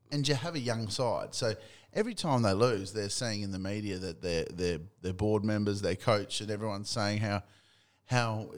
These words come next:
how disgraceful they are and how that's not how they wanna play footy. Well, that's great, but you gotta have a bit of, uh, bit of expectation, uh, reality check because th-, they're not gonna be more than that. They're gonna have their ups and downs. Like Adelaide last year, they had a couple of good wins, but then they had some floggings. Like, that's just what happens when you're rebuilding.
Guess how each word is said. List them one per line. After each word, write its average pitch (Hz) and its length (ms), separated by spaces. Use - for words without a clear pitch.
how 117 160
disgraceful 139 600
they 120 120
are 87 160
and 92 80
how 110 240
that's 110 240
not 117 160
how 117 200
they 120 300
wanna 120 220
play 117 160
footy. 165 240
Well, 113 100
that's 190 160
great, 170 360
but 120 100
you 175 100
gotta 135 500
have 131 120
a 117 40
bit 113 180
of, 98 200
uh, 98 220
bit 139 100
of 110 60
expectation, 101 1000
uh, 87 160
reality 92 480
check 69 280
because 87 420
th-, 175 140
they're 190 160
not 202 220
gonna 170 180
be 165 120
more 156 200
than - 100
that. 87 60
They're 104 100
gonna 117 140
have 117 100
their 113 100
ups - 160
and 113 80
downs. 139 200
Like - 120
Adelaide 156 320
last 165 320
year, - 160
they 175 80
had 135 100
a 104 40
couple 104 240
of 87 60
good 101 160
wins, 139 280
but 196 100
then 214 140
they 220 80
had 196 140
some 160 140
floggings. 196 600
Like, 143 120
that's 208 200
just 135 180
what 98 100
happens 165 320
when 139 100
you're 87 120
rebuilding. 69 480